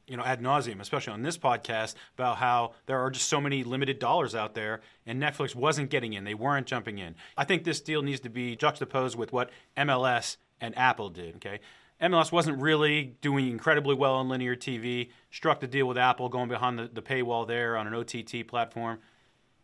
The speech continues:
This property, Raw, was, is W W E's most watched show, and now it's coming off of linear T V for the first time and going to, yes, the biggest global streaming platform in the world. I, I think it's a huge deal,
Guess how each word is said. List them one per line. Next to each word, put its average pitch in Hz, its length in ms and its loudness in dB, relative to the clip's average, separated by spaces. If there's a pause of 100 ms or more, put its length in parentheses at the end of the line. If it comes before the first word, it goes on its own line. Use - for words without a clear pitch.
(120)
This 180 220 4
property, 170 520 4
Raw, 151 420 4 (200)
was, 131 400 0 (300)
is 165 240 6
W 165 260 6
W 165 220 4
E's 131 120 -4
most 160 400 2
watched 127 380 2
show, 90 380 -2 (180)
and 113 80 -8
now 123 140 0
it's 120 100 -6
coming 131 300 -2
off 151 260 6
of 120 140 -6
linear 131 280 0
T 117 200 -8
V 110 120 -6
for 107 120 -12
the 101 80 -10
first 107 260 -6
time 104 300 -4 (200)
and 101 140 -10
going 120 300 -2
to, 120 200 -4
yes, 110 440 -2 (500)
the 117 100 -8
biggest 123 320 0
global 120 300 0
streaming 117 320 -6
platform 110 600 -4
in 117 120 -6
the 104 80 -6
world. 107 420 -2
I, 113 140 -8
I 110 140 -4
think 131 160 -4
it's 110 100 -8
a 113 40 -8
huge 117 340 -8
deal, 110 340 -4